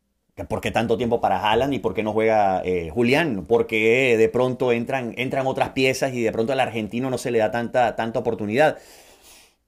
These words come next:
Pero el City es súper profundo, es un equipo que tiene a Jack Grealish, que tiene, eh, a futbolistas que de pronto eran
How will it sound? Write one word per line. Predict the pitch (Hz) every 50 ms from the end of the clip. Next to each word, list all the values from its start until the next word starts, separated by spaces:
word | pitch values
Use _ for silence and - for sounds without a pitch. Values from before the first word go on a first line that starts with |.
| _ _ _ _ _ -
Pero | 160 127 104 104 98 92 -
el | - 92 82
City | - - 80 - 160
es | 151 -
súper | - 151 - - - -
profundo, | 80 78 - 147 180 - 107
es | 101
un | 101
equipo | 110 110 110 107
que | 87
tiene | 92 92 87
a | 80
Jack | 76 - 71 69
Grealish, | 78 104 151 165 139 107 90 82 - -
que | - 90
tiene, | 78 - 92 95 98 113 123 123 117 110 101 98 78 85 82 -
eh, | 87
a | 87 78
futbolistas | - 120 113 98 101 98 107 - - 151 -
que | - - 120 120 - - - -
de | 107 104 110
pronto | - - 117 113 113 104 - 151 143 139
eran | 143 156 175 180 180 -